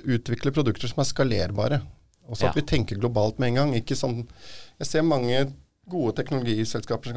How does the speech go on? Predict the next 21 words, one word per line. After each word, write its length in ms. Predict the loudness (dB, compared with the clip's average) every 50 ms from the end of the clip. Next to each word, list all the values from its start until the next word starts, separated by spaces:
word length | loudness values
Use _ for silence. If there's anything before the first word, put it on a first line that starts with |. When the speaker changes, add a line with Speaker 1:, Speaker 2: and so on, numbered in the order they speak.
| -6 -6
Speaker 1:
kanskje 160 | -8 -8 -6
begynner 400 | -4 -4 -2 -2 -2 -4 -4 -4
å 100 | -4 -4 -4
jobbe 460 | -4 -4 -6 -6 -8 -8 -6 -6 -6
med 300 | -4 -6 -6 -6 -6 -8
kanskje, 400 | -8 -8 -8 -8 -10 -10 -8 -8
ja, 180 | -6 -6 -6 -6
for 120 | -8 -10
prosjekt 460 | -12 -12 -10 -8 -8 -8 -8 -8 -10
med 100 | -12 -12
Oslo 160 | -12 -12 -14 -14
kommune 400 | -8 -4 -2 -2 -2 -2 -2 -4 -4
eller 180 | -4 -2 -2
et 80 | -4 -4
eller 100 | -4 -4 -6
annet, 100 | -4 -4
kjempefint, 540 | -6 -6 -6 -8 -6 -4 -4 -4 -4 -4 -8
og 80 | -8 -8
så 160 | -8 -8 -8
blir 120 | -6 -6 -4
man 200 | -4 -4 -4